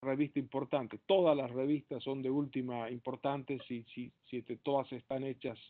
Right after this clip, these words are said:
honestamente y, y con buena intención y tiene artículos importantes. Pero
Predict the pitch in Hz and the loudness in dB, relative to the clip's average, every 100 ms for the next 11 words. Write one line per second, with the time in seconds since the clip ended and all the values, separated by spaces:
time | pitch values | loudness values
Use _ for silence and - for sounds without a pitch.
0 | - 120 127 117 139 131 139 139 127 127 | -10 -4 -4 -4 -4 -4 -4 -6 -4 -4
1 | 113 110 _ _ _ _ 117 - 123 123 | -4 -6 _ _ _ _ -14 -8 -6 0
2 | 131 131 123 127 123 - 151 143 117 123 | 0 -2 -6 -8 -6 -2 -2 -2 -4 -4
3 | 123 117 113 131 120 120 110 - 117 113 | -4 -4 -6 -10 -8 -10 -12 -16 -14 -14
4 | 110 110 - _ - 226 190 185 | -12 -14 -14 _ 0 2 2 -2